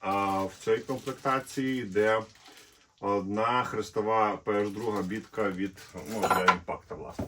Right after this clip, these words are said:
Ось так виглядає це все діло. І давайте будемо читати характеристики, що заявляє нам самий, самий виробник. Самий виробник.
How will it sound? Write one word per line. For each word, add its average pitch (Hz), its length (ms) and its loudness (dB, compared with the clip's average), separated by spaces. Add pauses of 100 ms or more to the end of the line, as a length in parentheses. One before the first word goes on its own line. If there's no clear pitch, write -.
(460)
Ось 147 360 4
так 127 240 4
виглядає 107 480 0
це 107 140 -6
все 107 160 -4
діло. 156 360 -2 (260)
І 104 60 -6
давайте 110 380 -2
будемо 107 300 -2
читати 107 360 -2
характеристики, 107 680 -2
що 113 220 -4
заявляє 101 540 0
нам 104 220 0 (600)
самий, 110 420 4 (1300)
самий 113 360 0
виробник. 117 600 2 (840)
Самий 117 280 -2
виробник. 104 580 2